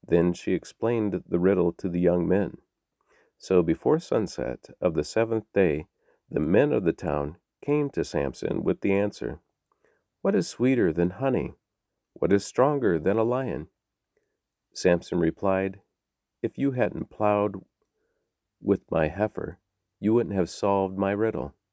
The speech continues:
Then the Spirit of the Lord came powerfully upon him. He went down to the town of Ashkelon, killed thirty men, took their belongings,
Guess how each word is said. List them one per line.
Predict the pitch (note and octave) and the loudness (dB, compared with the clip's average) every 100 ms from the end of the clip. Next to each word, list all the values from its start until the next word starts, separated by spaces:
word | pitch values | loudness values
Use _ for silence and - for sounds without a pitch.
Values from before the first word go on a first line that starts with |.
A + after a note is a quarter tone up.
| _ _ _ _ _ _ _ _ _ _ | _ _ _ _ _ _ _ _ _ _
Then | F#2 F#2+ | 4 4
the | F#2+ | 4
Spirit | - - B2 A2 | 0 -2 -2 0
of | G2 | 0
the | |
Lord | F#2 F#2 F2+ E2 | 2 4 4 2
came | - F#2 D2+ | -4 -4 -4
powerfully | - A2 A#2+ A2 - C#2+ C#2 | -4 -2 0 -2 -4 -4 -4
upon | C2+ A2 A2 F#2+ | -4 -4 -2 -4
him. | E2+ - E2+ _ _ _ _ _ | -8 -10 -16 _ _ _ _ _
He | A2 | 0
went | G#2+ G#2+ F2 | 0 0 2
down | F#2+ A2 A#2 | 2 4 0
to | - | -2
the | F#2+ | -2
town | E2+ G#2 G2+ G#2+ | -2 -2 -2 -2
of | F2 | -2
Ashkelon, | - D#2+ E2+ - C2+ C2+ F#2 - _ _ _ | 0 2 0 -4 -8 -6 -10 -16 _ _ _
killed | A#2+ A#2 G#2+ | -2 -2 -2
thirty | G#2 G#2+ G2 | 0 2 2
men, | F#2+ F2+ C2+ - _ _ _ _ | 2 0 -2 -8 _ _ _ _
took | C3 - | -10 -2
their | F#2+ | -2
belongings, | D#2 D2 C#2 C#2 D#2 F#2 | 0 0 0 -2 -4 -8